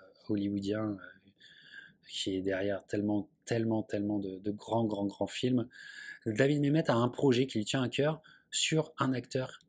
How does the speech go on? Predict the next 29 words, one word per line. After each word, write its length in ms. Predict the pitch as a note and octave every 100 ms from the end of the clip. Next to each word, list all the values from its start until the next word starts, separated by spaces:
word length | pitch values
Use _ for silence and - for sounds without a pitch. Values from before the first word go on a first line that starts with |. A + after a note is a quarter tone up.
| _ _ _ _ -
des, 640 | G#2 G2 F#2+ F2+ - - F#2+
du 140 | F#2+
début, 680 | F#2+ - D3+ D3 D#3 B2+ G#2 G2 F2+ F2+ F2+ G2+
euh, 460 | G2+ G2+ G2+ G2+
du 140 | G#2+ G2+
siècle, 520 | - D3+ - - - - - - - -
euh, 220 | G#2 G2
notamment 400 | G2 G2+ G#2 G#2+
de, 120 | G2+ F#2 F2+ F2+ F#2 G2 G2 G2 G2 - - _ _ _ -
en, 240 | G2 F#2+ - - G#2
juste 240 | G#2 G#2+ -
après 180 | - G#2
la 80 |
Première 280 | - G#2 G2+
Guerre 160 | G#2 F#2+
mondiale, 440 | G#2 C3 D3+ - _ - - - - G#2+
euh, 680 | G2+ F#2+ F#2+ F#2+ F#2+ F#2+ G2
californien, 600 | G#2+ G2 - G2+ A#2+ C#3+ - - - -
qui 120 | -
s'appelait 360 | - B2+ - C#3
Fatty 760 | - - E3+ D#3+ - D#3+ E3 _ - - - - -
Arbuckle. 480 | D3+ B2 A2+ G#2+
J'ai 140 | G2 G2
dû 100 | A2
le 60 |
noter 220 | A2 G#2+ B2+
celui-là, 320 | - A#2 A#2+ - -
Fatty 440 | - E3 D3+ D#3
Arbuckle. 520 | B2 A2+ G#2 C3 D3+